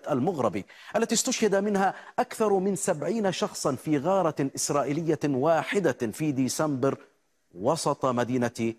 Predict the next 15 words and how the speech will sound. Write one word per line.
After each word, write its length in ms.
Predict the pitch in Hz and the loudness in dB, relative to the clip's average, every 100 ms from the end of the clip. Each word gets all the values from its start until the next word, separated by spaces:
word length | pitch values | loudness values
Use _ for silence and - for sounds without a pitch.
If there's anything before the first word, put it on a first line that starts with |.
| _ - | _ -2
دير 180 | 127 | 0
البلح. 480 | 117 98 92 - - _ - | 2 0 -2 -4 -10 _ -4
تليها 440 | 123 185 185 170 - - - | 0 2 2 0 -6 -20 -2
عائلة 600 | 117 165 214 180 170 170 | 0 2 0 0 2 2
أبو 200 | 156 123 | 2 2
النجا 420 | 131 208 127 98 104 | 2 2 0 0 0
التي 200 | - 123 | 0 -2
استشهد 500 | - 202 - 165 151 | -4 -4 -2 0 0
منها 520 | 131 180 160 160 214 | 0 0 0 0 0
أكثر 320 | - - 190 | -2 -2 0
من 260 | 175 180 160 | 0 0 -2
خمسين 540 | 175 156 - 220 180 | -2 -2 -2 -2 0
فردا، 440 | - 135 98 113 117 - _ _ | 0 -2 0 -2 -4 -12 _ _
بينهم 500 | 98 151 220 196 190 | -4 -2 0 0 0
امرأتان 800 | 175 165 147 147 143 180 160 156 | 0 -2 0 0 2 0 0 -2